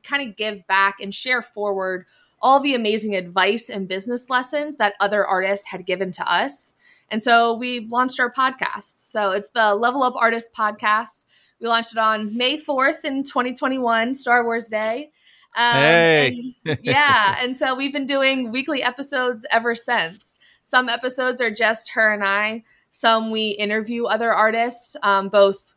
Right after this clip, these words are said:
Speaker 1: regionally, statewide, now getting national and international, which is very exciting.
Speaker 2: Yeah.
Speaker 1: Everyone from artists to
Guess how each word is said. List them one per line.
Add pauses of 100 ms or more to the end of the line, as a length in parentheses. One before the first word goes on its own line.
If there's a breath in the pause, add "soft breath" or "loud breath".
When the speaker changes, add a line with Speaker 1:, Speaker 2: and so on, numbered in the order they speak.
Speaker 1:
regionally, (220)
statewide,
now
getting
national
and
international,
which
is
very
exciting. (280 loud breath)
Speaker 2:
Yeah.
Speaker 1:
Everyone
from
artists (100)
to